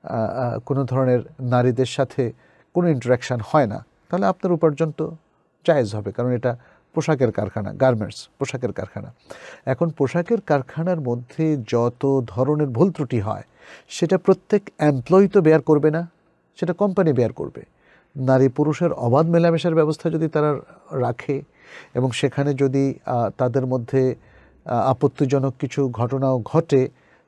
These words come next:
তার জন্য সংশ্লিষ্ট ব্যক্তিরা দায়ী হবেন। সকলকে এর জন্য দায়ী করা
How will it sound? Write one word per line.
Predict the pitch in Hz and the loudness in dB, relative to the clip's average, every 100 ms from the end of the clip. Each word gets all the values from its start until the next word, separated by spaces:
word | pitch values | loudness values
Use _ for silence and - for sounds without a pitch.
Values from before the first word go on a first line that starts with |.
| _ | _
তার | 165 165 | 2 2
জন্য | 135 165 160 185 220 - _ _ _ _ - | 2 0 0 -2 -4 -10 _ _ _ _ -10
সংশ্লিষ্ট | - 147 120 156 139 151 | -4 -2 -2 -4 -2 0
ব্যক্তিরা | 127 123 - 120 | 2 0 0 0
দায়ী | 104 104 | 0 -4
হবেন। | 98 104 110 107 - _ _ - | -6 -8 -12 -16 -20 _ _ -20
সকলকে | - - - 185 190 196 - 185 | -12 -8 -2 0 4 2 2 2
এর | 143 | 2
জন্য | 117 127 123 | 2 0 0
দায়ী | 117 110 | 0 0
করা | 113 139 214 | 2 2 0